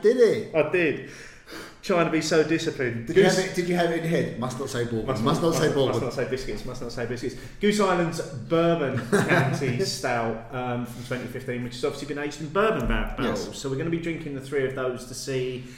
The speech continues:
Speaker 2: if we can pick up the variances between the different types of whiskey barrel aging. Um, and we've got a little joker in, in, in the pack as well, haven't we?
Speaker 1: Yeah, 'cause, uh, obviously the, the, I had the, uh, the Oladu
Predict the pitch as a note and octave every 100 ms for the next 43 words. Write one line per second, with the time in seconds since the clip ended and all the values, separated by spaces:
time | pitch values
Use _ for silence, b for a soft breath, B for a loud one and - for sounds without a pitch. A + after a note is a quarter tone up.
0 | B B - - F#3+ E3+ E3 D3+ A#2+ -
1 | D3 C3 B2 B2+ C3+ G#2+ A2+ - C3 A#2
2 | A2+ A2+ A#2 B2 A2+ - A2+ A#2 - A#2
3 | A2 A2+ G#2+ G#2+ G#2 G#2 G#2 B2 E3 B
4 | B B B C#3 D3+ D3+ D#3 D3+ D3+ D3+
5 | D3 - - - - - - D#3 E3+ E3+
6 | F3+ F3+ F3+ F#3+ E3 F#3+ G3 G3+ D3+ B2+
7 | A2 C3 C3 C3+ A#2+ B2+ A#2 C#3+ E3 F3
8 | D#3 D#3 C3 A2 D#3 C#3+ C#3+ D#3 C#3 C#3+
9 | C#3 C#3+ C#3+ C3+ - E3 D#3+ D#3 C#3+ C#3+
10 | C#3+ C#3+ C#3 - - C#3+ D#3+ D3+ C3+ B2
11 | B2 A#2+ A#2 A#2 - - B2 B2 A#2 A#2
12 | B2 A2 G2